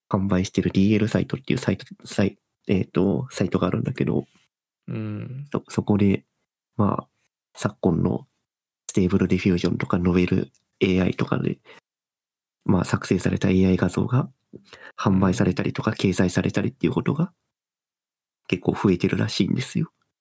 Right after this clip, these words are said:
Speaker 2: うん。
Speaker 1: で、まあ、エーアイ画像ばかり、エーアイ画像だらけになると、こういうクリエイターさんが活動できる場っていうのは結構無法地帯になりがちなんで、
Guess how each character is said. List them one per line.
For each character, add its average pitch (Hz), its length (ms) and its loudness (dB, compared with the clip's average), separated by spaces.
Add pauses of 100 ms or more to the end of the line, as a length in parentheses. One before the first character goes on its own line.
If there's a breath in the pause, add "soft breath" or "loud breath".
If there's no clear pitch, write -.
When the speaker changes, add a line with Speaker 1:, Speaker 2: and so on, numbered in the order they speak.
(400)
Speaker 2:
う 131 60 -8
ん。 113 720 -10 (960)
Speaker 1:
で、 107 300 2 (460)
ま 98 320 0
あ、 - 40 -20 (760)
エ 101 80 2
ー 104 140 2
ア - 40 4
イ 101 40 4
画 104 120 2
像 87 160 0
ば 95 160 0
か 104 100 -2
り、 87 200 0 (420 soft breath)
エ 95 80 0
ー 101 160 4
ア 104 40 4
イ 104 80 2
画 104 120 0
像 90 140 0
だ 90 140 2
ら 98 80 2
け - 120 0
に 87 80 2
な - 80 2
る - 100 -2
と、 - 100 -6
こ 92 200 2
う 90 60 2
い 90 180 2
う - 140 0 (1000 loud breath)
ク - 120 0
リ 95 100 2
エ - 20 4
イ 92 60 0
タ 92 100 0
ー - 20 -2
さ 98 120 -2
ん 92 60 2
が 90 80 0
活 - 240 -2
動 95 80 2
で 92 120 2
き - 100 2
る - 60 2
場 - 100 -2
っ - 80 -10
て - 100 -4
い - 20 0
う 90 40 -2
の 87 60 -4
は - 40 -6
結 - 220 -4
構 - 340 0
無 92 80 2
法 95 220 2
地 - 160 -6
帯 82 100 -2
に 80 100 -4
な 85 100 0
り 82 100 0
が 87 100 0
ち - 140 0
な 90 80 4
ん 98 100 -2
で、 - 240 -2